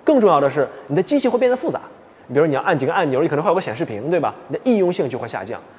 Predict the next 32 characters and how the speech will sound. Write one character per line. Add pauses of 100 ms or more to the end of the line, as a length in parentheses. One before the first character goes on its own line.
(140)
而
成
本
呢， (180)
反
倒
上
升
了。 (380)
所
以
表
面
上
看
起
来，
手
动
加
水
是
一
个
很
笨
的、
很
笨
的
办
法，